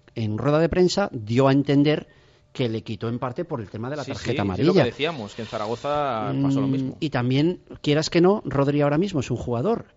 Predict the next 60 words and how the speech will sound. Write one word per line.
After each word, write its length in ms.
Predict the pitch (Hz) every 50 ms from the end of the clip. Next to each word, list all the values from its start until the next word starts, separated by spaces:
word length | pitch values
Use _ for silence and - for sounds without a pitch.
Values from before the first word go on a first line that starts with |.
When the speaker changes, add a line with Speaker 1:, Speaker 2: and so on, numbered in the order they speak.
| _ _ _
Speaker 1:
que 120 | - 123
se 160 | - - 113
lo 120 | 107 113 127
ha 40 | 131
ganado 340 | 143 135 139 139 127 127 175
él, 160 | 262 320 -
y 140 | - 107 101
eso 140 | 95 - 123
es 80 | 107 -
la 120 | 117 104
parte 220 | 117 113 110 -
buena, 260 | 110 120 190 247 247 -
que 120 | - 156
es 100 | - -
un 60 | 131
jugador 320 | - - 117 113 185 196 147
muy 220 | 123 123 139 151
importante 580 | 151 135 131 139 123 - - 196 247 233 156 123
en 80 | 110
el 80 | 104 104
equipo, 380 | 98 - 135 139 - 196 254 - _ _ _ _ _ _ _ _
Y 80 | 110
yo 140 | 98 113 107
creo, 260 | - - 117 113 139
sinceramente, 640 | - - 120 92 110 120 110 92 - 85 - 117 127
que 80 | -
el 60 | 95 104
otro 160 | - 107 104
día 140 | 104 135 -
se 120 | - -
cambia 320 | - 113 123 123 127 127
él 100 | 156 185
solo 320 | - - 151 165 185 208 - - - - - - - _
y 100 | 143 131
que 140 | - - 123
si 160 | - - 127
Rodri, 420 | 123 156 185 165 147 117 92 87 - - - - _ _ _
cuando 360 | - 139 131 127 123 127 127
le 100 | 127 123
sacan 240 | 120 170 175 196 190
la 80 | 196 185
primera, 400 | 185 180 165 143 113 101 95 92
se 160 | - - 151
olvida 460 | 139 131 131 131 151 196 202 220 208
de 100 | 190 196
esa 200 | 185 - 196 180
parte 340 | - 127 104 95 98 - 95
y 80 | 98 -
se 180 | - - 120
centra 400 | - - 175 185 190 180 185 180
en 80 | 180 175
otras 240 | 180 185 185 165 -
cosas, 300 | 202 185 - 214 - 147
a 40 |
lo 100 | 120 117
mejor 240 | 120 120 - 147 143
no 80 | 160 147
lo 80 | 139
hubieran 220 | 135 131 127 123 120
cambiado. 420 | 127 131 143 165 202 208 151 -